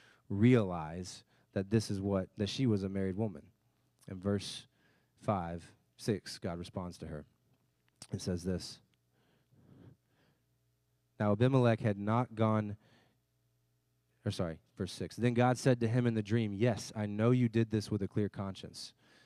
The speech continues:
and so I have kept you from sinning against me." That is why I did not let you touch her. Now return the man's wife, for he is a prophet,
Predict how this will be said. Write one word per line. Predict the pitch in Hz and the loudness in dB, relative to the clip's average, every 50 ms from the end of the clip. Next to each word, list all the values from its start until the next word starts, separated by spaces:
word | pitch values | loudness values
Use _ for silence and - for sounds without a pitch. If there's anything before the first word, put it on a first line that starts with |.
| _ _ _ - | _ _ _ -6
and | 101 113 | -4 -2
so | - - 117 110 | 0 2 4 4
I | 117 127 131 | 4 4 4
have | 120 101 - - | 2 0 -2 -2
kept | - 131 123 135 - - - | 0 0 0 0 0 -2 -2
you | - 160 | -2 -2
from | - - 120 104 | 0 0 -2 -2
sinning | 95 - - - 123 123 123 123 113 | -4 -8 -4 -4 -2 -2 0 -2 -4
against | 104 95 101 98 95 - - | -4 -2 -4 -4 -4 -8 -12
me." | 90 78 71 - _ _ _ _ _ _ _ _ - | -14 -14 -14 -16 _ _ _ _ _ _ _ _ 0
That | 113 117 139 | 2 4 6
is | 160 156 135 | 6 6 6
why | 127 123 123 117 117 113 113 101 | 6 6 6 6 4 4 2 0
I | 104 104 | -2 -2
did | 101 104 95 | -2 -2 -2
not | 98 101 101 98 101 | 0 -2 -2 -2 -2
let | 101 95 - - | -4 -4 -4 -6
you | 95 | -8
touch | - - 98 87 - - | -6 -6 -8 -8 -8 -10
her. | - - - - _ _ _ _ _ _ _ _ _ _ _ | -14 -16 -16 -20 _ _ _ _ _ _ _ _ _ _ _
Now | - 110 107 | -2 2 2
return | 110 107 - - 147 160 185 185 | 4 4 6 8 8 8 8 6
the | 170 | 6
man's | 165 151 143 135 120 110 | 6 6 6 4 2 2
wife, | 110 107 101 98 98 98 - - - - _ _ - _ _ | 0 0 0 0 -2 -4 -6 -10 -16 -20 _ _ -20 _ _
for | _ - 101 | _ -2 0
he | 107 120 127 | 2 2 2
is | 117 104 | 2 0
a | 98 | -2
prophet, | - - 123 120 113 - - - - _ | -2 -2 0 0 -2 -4 -8 -12 -14 _